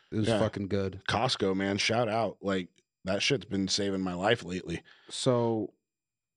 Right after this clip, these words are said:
Speaker 1: we were talking about beans.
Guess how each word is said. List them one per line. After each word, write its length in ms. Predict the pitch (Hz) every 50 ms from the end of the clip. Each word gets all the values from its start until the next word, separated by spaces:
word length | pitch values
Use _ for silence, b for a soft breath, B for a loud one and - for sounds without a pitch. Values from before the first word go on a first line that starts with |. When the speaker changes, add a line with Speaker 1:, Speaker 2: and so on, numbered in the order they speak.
| _ _ _ _ _ _ -
Speaker 1:
we 100 | - 127
were 100 | 127 120
talking 460 | 113 - 123 127 135 151 165 170 180 170
about 480 | 131 117 113 107 104 101 101 98 - - _ _ _ _ _ _ _ _ _ _ _ _ _ _ _ _ _ - 123 - _ _ -
beans. 720 | 113 104 107 107 101 92 - - - - - - - -